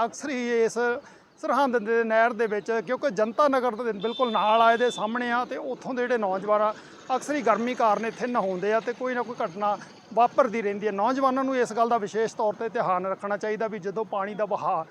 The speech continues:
ਤੇਜ਼ ਹੋਵੇ ਉਦੋਂ ਸਾਈਡ 'ਤੇ ਬਹਿ ਕੇ ਜੇ ਨਹਾਉਣਾ ਚਾਹੀਦਾ, ਨਾ ਕਿ ਉਹਨਾਂ ਦੇ ਵਿੱਚ ਛਾਲਾਂ ਮਾਰਨੀਆਂ ਚਾਹੀਦੀਆਂ। ਜਿਹੜੀਆਂ ਅਣਸੁਖਾਵੀਆਂ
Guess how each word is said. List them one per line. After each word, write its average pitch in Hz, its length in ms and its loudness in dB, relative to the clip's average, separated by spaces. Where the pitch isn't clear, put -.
ਤੇਜ਼ 285 320 8
ਹੋਵੇ 190 360 -2
ਉਦੋਂ 277 560 2
ਸਾਈਡ 262 320 4
'ਤੇ 285 140 4
ਬਹਿ 233 200 2
ਕੇ 247 140 -4
ਜੇ 240 120 0
ਨਹਾਉਣਾ 190 340 0
ਚਾਹੀਦਾ, 220 360 0
ਨਾ 202 220 0
ਕਿ 220 140 -10
ਉਹਨਾਂ 208 180 -4
ਦੇ 196 60 -6
ਵਿੱਚ 185 220 -10
ਛਾਲਾਂ 165 280 -2
ਮਾਰਨੀਆਂ 185 360 -2
ਚਾਹੀਦੀਆਂ। 208 360 -6
ਜਿਹੜੀਆਂ 196 500 -6
ਅਣਸੁਖਾਵੀਆਂ 247 540 -4